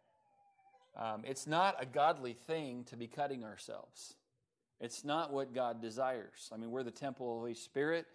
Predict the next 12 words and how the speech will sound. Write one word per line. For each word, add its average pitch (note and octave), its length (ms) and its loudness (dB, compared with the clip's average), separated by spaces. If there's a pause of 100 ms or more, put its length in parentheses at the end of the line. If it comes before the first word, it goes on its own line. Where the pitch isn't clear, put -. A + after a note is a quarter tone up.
(320)
We, B2 180 -6
we D3 100 -4
don't C#3+ 160 -4
need B2+ 100 -4
to A#2+ 40 -6
be A#2+ 80 -6
cutting A2+ 340 -8
ourselves. A2 480 -6 (960)
Um, G2 380 -4 (180)
now, A2 140 -2
we A#2+ 120 -2
all, A#2 300 4